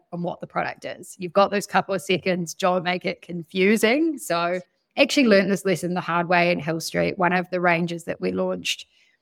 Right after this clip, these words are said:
was, oh, such cool packaging, but it was quite abstract. And it worked really well in, like, gift retail and online, but in supermarkets, it,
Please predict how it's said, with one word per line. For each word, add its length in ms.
was, 400
oh, 220
such 380
cool 160
packaging, 580
but 80
it 60
was 120
quite 280
abstract. 720
And 100
it 100
worked 360
really 280
well 340
in, 80
like, 180
gift 240
retail 480
and 80
online, 760
but 180
in 140
supermarkets, 1160
it, 460